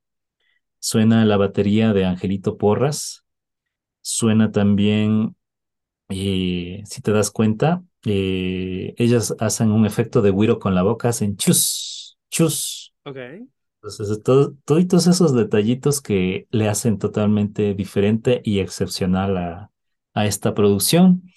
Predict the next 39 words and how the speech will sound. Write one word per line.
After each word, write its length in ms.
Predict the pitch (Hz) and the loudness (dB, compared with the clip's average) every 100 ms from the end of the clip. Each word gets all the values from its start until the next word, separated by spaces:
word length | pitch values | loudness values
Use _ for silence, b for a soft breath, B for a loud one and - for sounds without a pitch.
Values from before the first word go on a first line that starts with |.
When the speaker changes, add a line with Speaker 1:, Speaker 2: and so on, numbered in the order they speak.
| b b _ _ - | b b _ _ -4
Speaker 1:
En 160 | 120 113 | 0 2
ese 180 | 113 | 2
entonces, 680 | 123 117 131 135 139 135 - | 0 4 2 4 2 0 -6
eh, 380 | 110 107 107 107 | -2 0 0 0
de 80 | 104 | 0
acuerdo 280 | 98 123 123 | 0 2 4
a 80 | 117 | 4
mi, 320 | 107 101 107 | 4 2 0
a 100 | 107 | -2
mis 160 | 104 101 | -2 -2
registros, 640 | 104 - 123 - 165 143 | -4 -2 -4 -2 0 2
veo 240 | 101 101 | 2 0
que 480 | - 98 92 92 110 - - | 0 0 0 -4 -8 -16 -10
se 160 | - | -2
vendió 300 | 98 95 101 | 0 2 4
muy 100 | 110 | 4
bien 200 | 101 107 | 4 2
en 40 | 104 | 0
Ecuador. 440 | 95 95 95 117 | 0 0 0 2
Hay 100 | 127 | 0
como 300 | - 98 95 | -2 -2 -2
cinco 340 | - 117 113 117 | -2 -2 0 2
ediciones, 840 | 98 92 107 107 143 - - _ _ _ _ _ _ _ _ _ - | 0 0 0 2 0 -4 -18 _ _ _ _ _ _ _ _ _ -12
cinco 380 | - 123 127 104 | -2 0 2 4
veces, 300 | 120 123 107 | 4 2 0
es 140 | 101 | 0
decir, 240 | 101 104 110 | -2 0 0
lo 100 | 110 | 0
prensaron 520 | 98 92 104 113 101 | -2 -2 0 2 2
más 180 | 98 101 | 0 -2
de, 340 | 95 90 107 120 _ _ | -4 -4 -8 -14 _ _
más 200 | 104 104 | -4 -2
de 100 | 104 | -2
cinco 300 | - 95 101 | -2 -2 2
mil 200 | 98 101 | 2 4
veces 380 | 101 117 123 95 | 2 0 0 -2
aquí 200 | 90 107 | -2 -2
en 60 | 104 | -2
Ecuador. 480 | 104 101 127 170 | 2 2 2 0